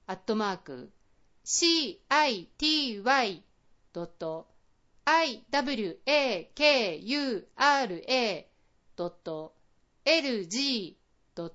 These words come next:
トジェーピー。写真三枚。写真の説明。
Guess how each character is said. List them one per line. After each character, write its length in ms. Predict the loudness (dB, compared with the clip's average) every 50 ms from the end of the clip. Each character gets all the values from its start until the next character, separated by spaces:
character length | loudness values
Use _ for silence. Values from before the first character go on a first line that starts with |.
| -12 -10
ト 320 | -10 -8 -8 -10 -12 -18 _ _ _ _ _ _ _ _ _ _
ジ 100 | 0 2
ェ 220 | 2 2 0 -2 -6
ー 40 | -8 -12 _
ピ 480 | -6 -4 -4 -2 -4 -6 -8 -12 -18 _
ー。 60 | _ _ _ _ _ _ _ _ _ -20 -20 -20 -20 _ _ _ _ _ _ _ _ _ _ _ _ _ _ _ -18 -14
写 220 | -10 -8 -6 -6
真 400 | -4 -2 -2 0 0 -2 -2 -6
三 360 | -6 -2 0 0 0 0 -2
枚。 320 | -4 -6 -8 -12 -14 -16 -20 _ _ _ _ _ _ _ _ -20 -20 -20 -20 _ _ _ _ _ _ _ _ _ _ _ _ _ _ _ _
写 180 | -8 -6 -4 -2
真 320 | 0 0 0 2 2 2
の 220 | 0 0 -2 -4
説 340 | -8 -12 -14 -14 -10 -6 -6
明。 380 | -4 -4 -6 -8 -10 -12 -14